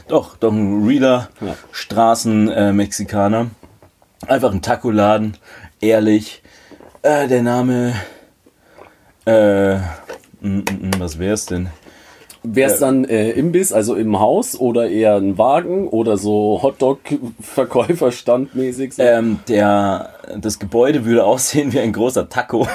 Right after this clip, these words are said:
Speaker 1: <laughs> Oder so ein Sombrero,
Speaker 2: Das
Speaker 1: wenn man's
Speaker 2: Taco-Mobil.
Speaker 1: richtig <laughs> Sowas <laughs> fänd ich schon sehr gut. Ähm,
Speaker 2: Nein, aber, äh, wär's, ähm, eben
Speaker 1: Nee, nee, das wär schon, also wirklich in so einem,
Speaker 2: Hm.
Speaker 1: in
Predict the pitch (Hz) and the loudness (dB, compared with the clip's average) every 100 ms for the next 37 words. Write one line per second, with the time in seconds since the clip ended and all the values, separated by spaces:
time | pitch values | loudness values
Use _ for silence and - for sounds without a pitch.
0 | - 359 330 233 - - 247 302 240 - | -4 0 0 0 -2 -4 -2 -4 -4 -2
1 | 359 - 170 151 127 135 131 135 120 113 | 0 2 2 2 0 0 0 -2 -2 2
2 | 127 127 120 196 170 214 131 135 175 160 | 2 2 2 0 2 2 2 2 2 2
3 | 156 143 160 151 220 - 175 220 370 320 | 0 0 -4 -4 -6 -4 -4 -2 0 -2
4 | - 359 - - - 175 339 302 226 196 | -4 -12 -12 -14 -4 0 0 0 -2 -2
5 | 208 170 160 - 240 - 294 190 180 - | 0 0 0 0 -2 0 -2 -2 -4 -4
6 | - 180 139 156 160 117 151 156 - _ | -8 -6 -4 -2 -2 -2 -2 -2 -4 _
7 | - 269 320 294 233 - 143 147 143 139 | -2 0 -2 -6 -8 0 4 4 4 4
8 | 131 127 120 147 143 135 131 110 120 117 | 2 -2 0 0 2 2 2 0 -2 -2
9 | 117 127 135 120 107 107 104 107 107 113 | -2 0 0 -2 0 0 0 -2 -2 0
10 | 107 104 104 104 110 107 117 110 95 110 | 0 -2 -2 -6 -4 2 4 4 2 2
11 | 104 - 104 98 98 82 87 87 101 95 | 2 2 2 4 2 2 0 0 -2 -2
12 | 104 90 95 90 80 - _ - - _ | -4 -4 -2 -2 -4 -10 _ -20 -20 _
13 | 98 113 117 | 0 2 2